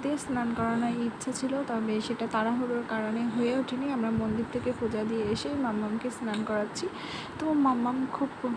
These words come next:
খুশি। এখন আমি একটু রান্না করছি, এতক্ষণ ধরে মা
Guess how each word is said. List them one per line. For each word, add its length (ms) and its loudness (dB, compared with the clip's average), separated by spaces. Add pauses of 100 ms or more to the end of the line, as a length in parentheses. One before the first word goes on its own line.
খুশি। 520 0 (500)
এখন 360 2 (500)
আমি 340 2
একটু 240 0
রান্না 340 2
করছি, 560 4
এতক্ষণ 500 4
ধরে 220 4
মা 360 4